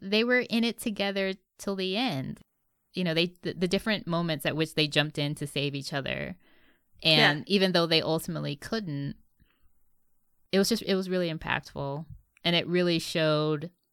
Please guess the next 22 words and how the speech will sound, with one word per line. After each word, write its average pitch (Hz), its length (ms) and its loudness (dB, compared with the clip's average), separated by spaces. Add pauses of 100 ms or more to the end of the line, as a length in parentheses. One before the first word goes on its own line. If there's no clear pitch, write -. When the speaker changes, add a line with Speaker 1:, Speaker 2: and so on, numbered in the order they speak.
(380)
Speaker 1:
how 202 300 0
badass 165 800 4
these 208 180 -6
two 240 180 -4
little 240 180 0
girls 302 380 -4
are. 147 480 0
<laughs> 220 60 4 (460)
Like, 277 280 10
Ellie 359 280 12
comes 262 260 6
up 247 180 6
and, 190 140 2
like, 160 160 6
shanks 269 460 2
it 240 80 4
in 196 100 2
the 160 80 0
side 240 380 8
a 240 80 4
couple 240 280 2
times. 240 600 2